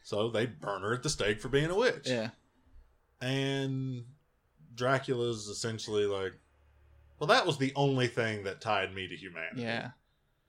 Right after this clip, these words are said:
Speaker 1: That's the only thing that made me, like, that let you people live. Now that's gone.
Speaker 2: Yeah, so
Speaker 1: And you've got a year."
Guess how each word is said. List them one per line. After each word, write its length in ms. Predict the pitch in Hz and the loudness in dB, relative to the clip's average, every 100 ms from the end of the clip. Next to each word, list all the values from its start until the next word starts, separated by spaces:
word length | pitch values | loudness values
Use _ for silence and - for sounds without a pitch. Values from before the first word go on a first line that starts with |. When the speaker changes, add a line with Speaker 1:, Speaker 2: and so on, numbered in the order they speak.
| _ - | _ -4
Speaker 1:
That's 160 | 117 139 | -2 4
the 120 | 151 | 4
only 220 | 165 160 | 6 4
thing 280 | 156 147 135 | 4 4 4
that 200 | 117 117 | 0 0
made 340 | 120 123 117 113 | 0 0 0 -4
me, 260 | 113 110 | -4 -4
like, 240 | 107 110 - | -2 -2 0
that 160 | 120 160 | -4 6
let 320 | 208 - - | 6 6 2
you 120 | 185 | -2
people 580 | 147 139 - 98 87 87 | 2 2 4 0 0 -2
live. 540 | 101 87 - - - _ _ _ _ _ _ _ _ _ _ _ _ _ _ _ _ _ - | 0 -2 -8 -16 -20 _ _ _ _ _ _ _ _ _ _ _ _ _ _ _ _ _ -10
Now 360 | 233 233 220 185 | -6 0 2 4
that's 320 | 117 78 - | 2 0 -8
gone. 360 | - - - - - - | -18 -20 -20 -20 -18 -6
Speaker 2:
Yeah, 340 | 117 110 113 | -2 -2 -2
so 160 | 110 120 | -2 -4
Speaker 1:
And 180 | 101 98 95 - 135 | -6 -10 -14 -18 -8
you've 200 | 143 135 | -2 2
got 180 | 131 | 2
a 80 | 110 | 0
year." 360 | 85 82 76 | -4 -10 -12